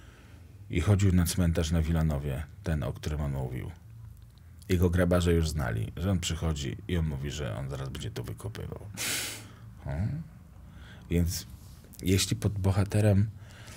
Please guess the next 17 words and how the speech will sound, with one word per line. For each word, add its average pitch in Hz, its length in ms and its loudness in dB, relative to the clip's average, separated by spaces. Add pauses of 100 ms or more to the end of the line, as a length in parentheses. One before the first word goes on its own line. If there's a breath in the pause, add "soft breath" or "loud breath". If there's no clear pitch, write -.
(800 loud breath)
tak 117 300 8
abstrakcyjnym, 98 960 8
jakim 67 260 -4
on 67 160 -2
był, - 180 -4 (560 loud breath)
bo 131 120 6
za 147 120 6
co 110 120 8
go 85 100 4
ludzie? 78 240 4
Jak 95 140 4
ja, 170 220 8 (300)
jak 110 200 6
ja, 147 300 8 (120)
jak 113 160 4
on 139 100 8
umarł, 104 340 10